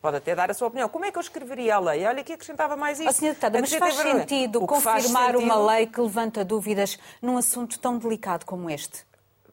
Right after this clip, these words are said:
Speaker 1: Levanta dúvidas a um órgão que não tem poder legislativo. Ao órgão legislativo não levanta dúvidas. Portanto, o que faz sentido é a Assembleia da República dizer, com a sua maioria de quase cento e trinta deputados, dizer:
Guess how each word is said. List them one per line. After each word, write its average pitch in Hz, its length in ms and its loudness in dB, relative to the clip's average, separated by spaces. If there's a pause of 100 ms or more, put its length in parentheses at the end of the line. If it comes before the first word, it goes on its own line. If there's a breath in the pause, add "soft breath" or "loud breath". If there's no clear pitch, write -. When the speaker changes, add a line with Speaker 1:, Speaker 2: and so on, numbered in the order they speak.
(140)
Speaker 1:
Levanta 196 340 -4
dúvidas 277 480 -4
a 226 120 0
um 233 80 -2
órgão 269 360 0 (280)
que 277 100 -18
não 277 100 -14
tem 302 120 -4
poder 285 100 -10
legislativo. 302 420 -8
Ao 185 220 4
órgão 247 240 4
legislativo 262 340 -4
não 294 100 -4
levanta 294 220 -8
dúvidas. 202 480 -6
Portanto, 165 380 -8
o 170 40 -12
que - 60 -16
faz 175 200 0
sentido 247 380 -6
é 233 260 4
a 170 80 0
Assembleia 180 340 -2
da 185 80 -2
República 226 560 -6
dizer, 233 480 -2 (180)
com 151 120 -8
a - 20 -2
sua - 180 -8
maioria 180 380 -2
de 151 220 -12
quase 156 320 -2
cento 170 180 -10
e 180 60 -14
trinta 185 260 -8
deputados, 247 400 -4
dizer: 226 300 0